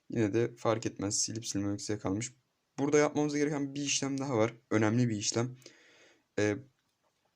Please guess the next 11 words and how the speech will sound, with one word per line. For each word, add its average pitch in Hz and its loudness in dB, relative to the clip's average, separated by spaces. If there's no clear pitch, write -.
bazen 120 6
girişte 123 0
soruyor 147 2
ama, 131 0
e, - -6
ayarlardan 123 2
buradan 101 -4
uygulamalar. 104 0
Evet 101 -2
arkadaşlar, 110 -6
buradan 117 0